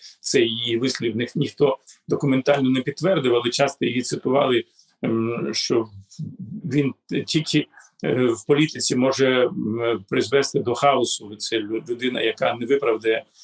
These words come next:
ніяких очікувань. Да? Його племінниця, е, написала цілу книгу, в якій, м, називала його там ганьбою для, е, всієї родини,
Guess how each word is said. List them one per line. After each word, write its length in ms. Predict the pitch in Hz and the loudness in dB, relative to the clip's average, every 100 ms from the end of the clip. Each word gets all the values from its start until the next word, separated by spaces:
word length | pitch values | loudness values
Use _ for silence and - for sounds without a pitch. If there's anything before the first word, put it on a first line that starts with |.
| - - | -12 -4
ніяких 560 | 123 120 123 131 127 | -2 2 2 0 -4
очікувань. 560 | - - 147 - 104 104 | -2 0 0 -2 -2 -2
Да? 140 | 120 | 0
Його 240 | 113 104 117 | 0 0 0
племінниця, 680 | 117 123 147 135 - 123 - _ - _ - | -2 0 0 -2 -2 -2 -4 _ -20 _ -2
е, 160 | 120 120 147 120 | -2 -2 -4 -6
написала 540 | 113 107 - 131 123 | -2 0 2 2 0
цілу 300 | - 139 117 | 0 0 -2
книгу, 460 | - 156 139 117 107 | 0 0 2 0 -2
в 200 | 101 110 | -4 -6
якій, 460 | - - 120 113 - | -4 -2 -2 -4 -8
м, 500 | 120 - 57 58 - - 57 - | -8 -6 -6 -6 -10 -12 -12 -8
називала 480 | 123 123 123 123 113 | -6 -2 0 2 2
його 260 | 107 113 | 0 -2
там 360 | 110 117 104 104 117 117 | -6 -8 -10 -14 -16 -12
ганьбою 560 | 110 120 123 127 123 113 | -8 -6 -2 0 2 2
для, 260 | 101 110 - - - - | -2 -2 -4 -20 -20 -6
е, 80 | 110 | -4
всієї 520 | 107 - 117 120 110 | -2 -2 0 2 2
родини, 480 | 117 107 123 107 | 0 0 0 -2